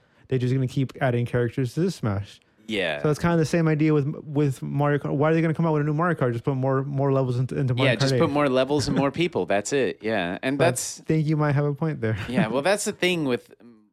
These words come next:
Speaker 2: some modern games is that they're looking, they're trying to find, like, the Fortnite, where they could just keep one game and just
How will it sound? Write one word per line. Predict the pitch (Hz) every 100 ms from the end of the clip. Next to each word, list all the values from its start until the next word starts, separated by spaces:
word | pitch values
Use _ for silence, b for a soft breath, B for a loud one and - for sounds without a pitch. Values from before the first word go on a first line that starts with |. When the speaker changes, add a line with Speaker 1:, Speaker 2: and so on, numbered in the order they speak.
| _ -
Speaker 2:
some | 131 120
modern | 113 117 117
games | 92 90 87 85
is |
that | 95 95
they're | 113 104
looking, | 104 117 123 110 107 _ _
they're | 120 113
trying | - 156 151
to |
find, | - 143 139 147 147 - _ _ 120
like, | 117 104 101 117
the | 107
Fortnite, | - 123 107 90 80 65 64 _ _ _ _ _ _
where | - 117
they | 117
could | 110 117
just | 117 - -
keep | - 143
one | 104 131 156
game | 139 131 127 127 -
and | 104
just | 101